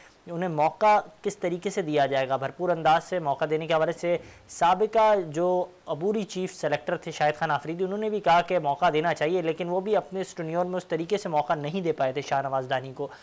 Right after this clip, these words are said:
तो कौन से ऐसे चीफ सेलेक्टर हैं जो उन्हें उस तरह से मौका देंगे? साथ ही साथ दीगर नाम भी हैं जिन पर हम बात करते हैं। जीशान ज़मीर जो है उन्होंने काफ़ी ज़बरदस्त बॉलिंग का मुजाहरा किया था पीएसएल में, उनके हवाले से सोचना चाहिए था।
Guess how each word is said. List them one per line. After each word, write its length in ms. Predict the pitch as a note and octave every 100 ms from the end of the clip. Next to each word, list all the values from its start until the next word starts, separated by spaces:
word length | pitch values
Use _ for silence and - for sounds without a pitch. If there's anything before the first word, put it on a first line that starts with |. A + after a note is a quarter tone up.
| - - -
तो 120 | F#3 F#3+
कौन 320 | - F#3+ G3
से 120 | A3
ऐसे 140 | G#3
चीफ 240 | G#3 F#3+ F3+
सेलेक्टर 380 | E3 D3 - E3
हैं 200 | E3+ E3
जो 120 | D#3+
उन्हें 180 | D#3 D#3+
उस 160 | D3+
तरह 160 | D#3 D3
से 120 | D#3+
मौका 300 | C#3+ B2+ D3
देंगे? 520 | C3+ C3+ C3 C3+ D3+ - - -
साथ 180 | - F#3
ही 60 |
साथ 120 | G#3+
दीगर 320 | B3 F3 A#3+ D#4+
नाम 320 | G#3+ D3 C#3
भी 100 | C#3
हैं 160 | C3+
जिन 140 | C3+ D3+
पर 140 | D#3+
हम 180 | D#3 D3+
बात 220 | C#3 C#3
करते 260 | - C3 C#3+
हैं। 80 | C3+
जीशान 320 | C3+ D#3+ E3+
ज़मीर 300 | D3+ E3 F3+
जो 100 | E3
है 80 | E3+
उन्होंने 240 | E3 E3+
काफ़ी 180 | D#3+ E3
ज़बरदस्त 340 | D#3 C#3+ E3+
बॉलिंग 220 | D3+ D3
का 60 | E3
मुजाहरा 340 | D3+ C3+ C3+
किया 160 | D3+ D3+
था 80 | D#3
पीएसएल 420 | D3+ D3 C#3+ C#3+
में, 180 | C#3+ C#3 - - _ _
उनके 280 | F#3+ G3 A3+
हवाले 240 | A3+ G#3
से 120 | G3+ G#3
सोचना 360 | E3 D3+ E3
चाहिए 300 | D#3+ D3 D3
था। 280 | D3 D3 C#3+